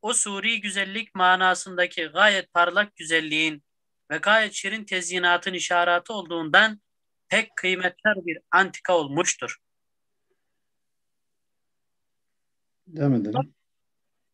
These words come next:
Speaker 1: Sonra o hakim şu musanna ve murassa Kur'an'ı bir ecnebi felosa-,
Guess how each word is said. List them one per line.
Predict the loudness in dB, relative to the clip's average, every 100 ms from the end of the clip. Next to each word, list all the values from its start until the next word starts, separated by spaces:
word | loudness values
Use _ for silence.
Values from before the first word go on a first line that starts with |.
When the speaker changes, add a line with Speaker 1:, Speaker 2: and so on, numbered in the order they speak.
| _ _ _ _ _ _ _ _ _ _ _ _ _ _ _ _ _ _ _ _ _ _ _ _ _ _ _ 2
Speaker 1:
Sonra | 4 6 6 6 6
o | 6
hakim | 6 4 0 0 -4 -10
şu | -6 -2
musanna | 2 4 4 4 4
ve | 4
murassa | 0 0 0 2 0 0
Kur'an'ı | -2 0 2 0 -4 -6 _ _ _ _ _ _ _
bir | -6
ecnebi | -4 -2 -2 0 -4 -4 -8
felosa-, | -2 -2 0 0 4 6 4